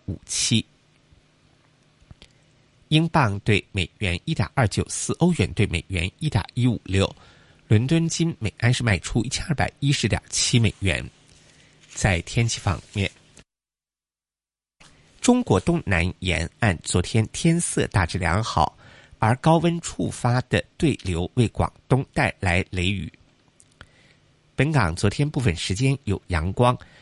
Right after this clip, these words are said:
日间酷热，大部分地区气温上升至三十三度或以上。下午有几阵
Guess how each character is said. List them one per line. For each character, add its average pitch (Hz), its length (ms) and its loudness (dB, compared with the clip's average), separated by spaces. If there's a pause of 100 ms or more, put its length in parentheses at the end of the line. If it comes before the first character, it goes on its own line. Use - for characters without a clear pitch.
(160)
日 185 140 0
间 170 260 -2
酷 - 280 0
热， 98 260 0
大 117 140 2
部 98 100 -4
分 87 220 2
地 87 160 -4
区 - 240 -4
气 - 240 -4
温 123 160 0
上 113 200 0
升 135 300 -2
至 - 220 -4
三 - 240 0
十 - 100 -6
三 165 280 0
度 104 120 -2
或 - 160 -2
以 - 100 -4
上。 - 300 -2 (520)
下 - 260 2
午 82 220 -2
有 101 160 0
几 - 200 -6
阵 98 220 0